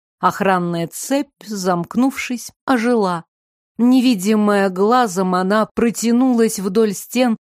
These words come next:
новой границей, той, которую твари не переступить. «Дядя!» Хиль выступила из темноты.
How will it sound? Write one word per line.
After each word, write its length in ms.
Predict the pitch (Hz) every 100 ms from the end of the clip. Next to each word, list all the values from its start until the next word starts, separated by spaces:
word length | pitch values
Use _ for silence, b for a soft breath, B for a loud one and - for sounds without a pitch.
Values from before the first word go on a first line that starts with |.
| _
новой 380 | 202 226 214 226
границей, 800 | 196 220 226 233 - - 165 165 _ _ _
той, 200 | 254 240
которую 520 | 170 180 185 180 180 175
твари 480 | 175 220 240 151 -
не 200 | 190 196
переступить. 800 | - 214 214 - 220 220 247 - _ _ _ _ _ -
«Дядя!» 520 | 320 302 277 294 392 - _ _ -
Хиль 360 | - 254 254 240
выступила 640 | 254 233 247 - 240 247
из 160 | 233 -
темноты. 640 | 226 240 254 254 196